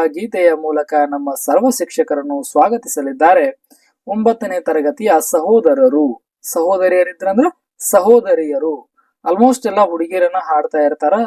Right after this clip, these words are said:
ಹಾಡುಗಳನ್ನ, ಹೀಗಾಗಿ ಸಹೋದರಿಯರು ಅನ್ನುವಂಥದ್ದು ಸೂಕ್ತ ಆಗ್ತದ, ಅದನ್ನ ನೀವು ಬಳಸ್ರಿ. ಇಲ್ಲಿ ಎಷ್ಟನೇ ತರಗತಿಯವರು ಇರ್ತಾರಲ್ಲ, ಡ್ಯಾಶ್ ಇದ್ದಲ್ಲಿ ಆ ತರಗತಿಯವ್ರನ್ನ ಹಾಕೊಂಡು ನೀವು ಕಾರ್ಯಕ್ರಮ ಮುಂದುವರೆಸ್ರಿ.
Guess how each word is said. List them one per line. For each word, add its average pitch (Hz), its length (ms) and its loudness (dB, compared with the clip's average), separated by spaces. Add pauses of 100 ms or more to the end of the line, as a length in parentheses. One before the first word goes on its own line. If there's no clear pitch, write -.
(420)
ಹಾಡುಗಳನ್ನ, 277 640 0 (440)
ಹೀಗಾಗಿ 190 340 2
ಸಹೋದರಿಯರು 151 760 0
ಅನ್ನುವಂಥದ್ದು 139 540 -10
ಸೂಕ್ತ - 280 -8
ಆಗ್ತದ, 294 300 -6 (100)
ಅದನ್ನ 262 240 -6
ನೀವು 254 260 -4
ಬಳಸ್ರಿ. 208 440 2 (380)
ಇಲ್ಲಿ 185 180 -2
ಎಷ್ಟನೇ 220 300 0
ತರಗತಿಯವರು 180 540 0
ಇರ್ತಾರಲ್ಲ, 202 400 0
ಡ್ಯಾಶ್ 302 320 2
ಇದ್ದಲ್ಲಿ 214 240 0
ಆ - 240 0
ತರಗತಿಯವ್ರನ್ನ 269 680 -2
ಹಾಕೊಂಡು 214 560 0 (320)
ನೀವು - 180 -6
ಕಾರ್ಯಕ್ರಮ 254 500 -4
ಮುಂದುವರೆಸ್ರಿ. 240 720 0